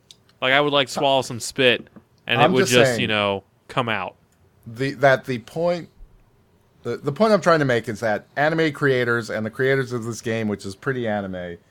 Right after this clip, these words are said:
Speaker 2: have never, and God willing, never will meet a fourteen-year-old girl.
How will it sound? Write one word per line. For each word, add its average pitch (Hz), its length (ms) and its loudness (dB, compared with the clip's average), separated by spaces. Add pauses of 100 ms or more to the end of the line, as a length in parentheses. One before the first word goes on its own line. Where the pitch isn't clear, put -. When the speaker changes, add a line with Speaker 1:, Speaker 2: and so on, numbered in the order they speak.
(580)
Speaker 2:
have 120 240 -2
never, 127 540 6
and 110 260 -4
God 135 300 4
willing, 127 320 2
never 127 240 2
will 107 560 4 (100)
meet 120 200 -4
a 110 100 -2
fourteen-year-old 87 720 -10
girl. - 320 -16